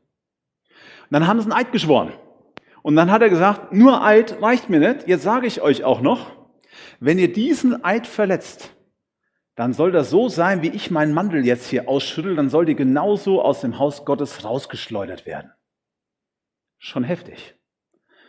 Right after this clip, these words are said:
Wo ist der Unterschied zwischen Drohung und Transparenz?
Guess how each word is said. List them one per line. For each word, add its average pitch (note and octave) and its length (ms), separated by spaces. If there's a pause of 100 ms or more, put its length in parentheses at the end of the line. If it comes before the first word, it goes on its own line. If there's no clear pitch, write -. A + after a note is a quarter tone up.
(140)
Wo C#3+ 140
ist D#3+ 160
der C3 100
Unterschied D3 500
zwischen A#2 360
Drohung C3 720 (260)
und A#2+ 180
Transparenz? A#2 760